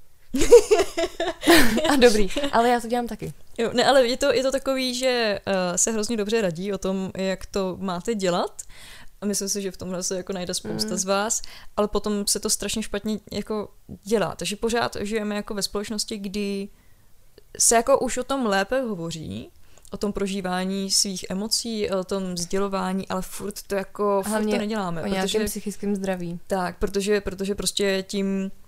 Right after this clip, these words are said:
Speaker 1: se strašně odhalujeme, eh, tím odhalujeme tu zranitelnou část nás, je to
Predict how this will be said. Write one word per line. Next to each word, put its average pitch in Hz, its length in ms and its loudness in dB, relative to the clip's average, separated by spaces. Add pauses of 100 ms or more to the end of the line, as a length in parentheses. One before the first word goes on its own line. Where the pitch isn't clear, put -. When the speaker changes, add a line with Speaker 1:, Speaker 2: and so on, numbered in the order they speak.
(100)
Speaker 1:
se - 120 2
strašně - 380 -2
odhalujeme, 190 840 -2 (240)
eh, 185 200 0
tím 190 240 -6
odhalujeme 190 460 2
tu 190 180 -4
zranitelnou 196 800 0
část 180 500 -4
nás, 175 400 -6
je 196 160 -4
to 185 240 -4